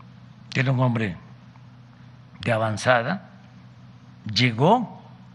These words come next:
a tener diferencias con Juárez. Hay una carta de Juárez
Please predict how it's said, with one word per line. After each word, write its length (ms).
a 120
tener 320
diferencias 600
con 120
Juárez. 520
Hay 260
una 500
carta 440
de 140
Juárez 480